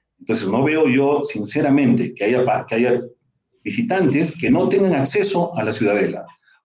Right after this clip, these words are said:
porque ellos desconocieron el tema del aforo. Imagínate, te repito, o sea, es algo que no se puede dar en una, en una reactivación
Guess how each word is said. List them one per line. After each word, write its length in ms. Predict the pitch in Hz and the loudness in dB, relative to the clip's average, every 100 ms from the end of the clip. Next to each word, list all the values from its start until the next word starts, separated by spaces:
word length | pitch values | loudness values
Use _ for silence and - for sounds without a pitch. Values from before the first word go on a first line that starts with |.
| _ | _
porque 340 | 107 - 110 | -2 -2 0
ellos 200 | 117 131 | 2 4
desconocieron 960 | 135 104 - 95 117 - 160 147 151 151 | 2 0 -2 -2 -2 0 0 2 2 0
el 180 | - 95 | -4 -6
tema 380 | 123 120 120 120 | 0 2 2 2
del 180 | 110 98 | 2 2
aforo. 520 | 98 - 98 92 - _ _ _ _ _ _ | 2 0 -2 -2 -8 _ _ _ _ _ _
Imagínate, 520 | 113 117 180 160 170 - | -2 0 2 2 2 0
te 120 | - | 0
repito, 440 | 95 101 - 85 | -2 -2 -2 -2
o 80 | 90 | -4
sea, 200 | - 107 | -2 0
es 240 | 120 127 | 0 0
algo 320 | - 120 131 131 | 0 0 2 2
que 280 | 104 104 | 2 0
no 340 | 104 120 139 156 | 2 4 4 2
se 340 | 147 135 131 | 2 0 2
puede 580 | 131 147 143 95 95 - | 2 2 4 4 2 0
dar 340 | - 110 117 117 | -2 0 0 0
en 120 | 104 | 0
una, 320 | 110 120 120 - | 2 2 0 -2
en 120 | 113 | 2
una 160 | 123 | 2
reactivación 960 | 117 101 - 95 95 - 151 160 233 - | 2 0 -2 -2 -2 -2 0 2 2 0